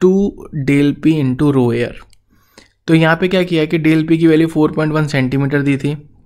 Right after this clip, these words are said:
सेंटीमीटर लिखा है, सीएम कर दिया उन्होंने यहाँ पे, centimeter of the hydro-, मतलब वाटर। तो इन्होंने चेंज किया इसको rho g h में कन्वर्ट कर लिया। यहाँ पे आगे आ जाइए।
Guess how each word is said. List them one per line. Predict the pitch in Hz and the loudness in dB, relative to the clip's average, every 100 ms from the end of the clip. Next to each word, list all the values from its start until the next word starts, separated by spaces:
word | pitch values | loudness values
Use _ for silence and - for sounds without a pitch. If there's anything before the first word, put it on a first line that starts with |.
| - | -8
सेंटीमीटर | 135 123 127 135 135 | -4 -4 -2 -4 -4
लिखा | 131 131 | -4 -4
है, | 131 135 | -4 -4
सीएम | 135 123 127 | -4 -4 -4
कर | 127 | -4
दिया | 131 131 | -4 -4
उन्होंने | 127 131 | -4 -4
यहाँ | 123 | -6
पे, | 135 151 - - - - _ - | -8 -12 -14 -20 -20 -20 _ -2
centimeter | 131 139 139 135 | 0 0 -2 -2
of | 131 | -2
the | 139 135 | -2 -2
hydro-, | 127 117 131 - 127 | -2 -2 -2 -4 -4
मतलब | 131 123 123 123 | -2 0 -2 -4
वाटर। | 156 117 131 214 - - _ - _ - | -4 -2 -2 -2 -6 -20 _ -20 _ -2
तो | 156 | 0
इन्होंने | 160 175 | 2 0
चेंज | 170 165 | 0 -2
किया | 165 | 0
इसको | 160 170 | -2 0
rho | 151 143 | 0 0
g | 147 - 135 | 0 0 -2
h | |
में | 135 131 | -2 -2
कन्वर्ट | 131 131 127 | -2 -2 -2
कर | 131 | -4
लिया। | 127 127 135 | -4 -2 -2
यहाँ | 127 | -4
पे | - 190 - _ _ _ _ _ _ _ _ _ _ _ _ _ _ _ 143 | -6 -10 -12 _ _ _ _ _ _ _ _ _ _ _ _ _ _ _ -10
आगे | 123 127 | -8 -6
आ | |
जाइए। | 123 127 131 196 | -6 -6 -6 -8